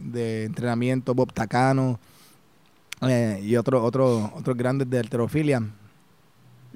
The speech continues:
Yo antes de eso daba clases de artes marciales ya, desde el, desde el dos mil. Ahí ayudaba a dar clases de jiu-jitsu en Texas, cuando, donde vivía, eh, hacíamos,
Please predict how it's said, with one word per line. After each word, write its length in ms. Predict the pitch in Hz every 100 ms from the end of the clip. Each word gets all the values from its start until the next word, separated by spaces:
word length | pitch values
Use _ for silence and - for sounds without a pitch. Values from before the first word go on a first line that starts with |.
| -
Yo 220 | 127 131
antes 320 | 139 151 175 151
de 160 | 160
eso 360 | 156 117 107 120 - _ _
daba 280 | 135 120 113
clases 280 | 113 131 147
de 80 | 139
artes 160 | 131 135
marciales 420 | 131 113 127 135
ya, 240 | 113 110 - - - - - -
desde 360 | 180 175 127
el, 260 | 117 113 104 87 - - - -
desde 200 | 113 123
el 80 | 120
dos 120 | 120
mil. 360 | 117 131 107 101 - - - - - -
Ahí 240 | 107 110
ayudaba 400 | 113 131 127 131
a 20 |
dar 160 | 131 127
clases 200 | 123 123
de 80 | 135
jiu-jitsu 440 | 131 135 - 135
en 100 | 127
Texas, 500 | 147 147 - 131 127 - - - -
cuando, 200 | - 107
donde 260 | 123 123
vivía, 440 | 113 113 131 131 110
eh, 800 | 117 107 104 110 101 - - 113
hacíamos, 520 | 110 117 131 135 117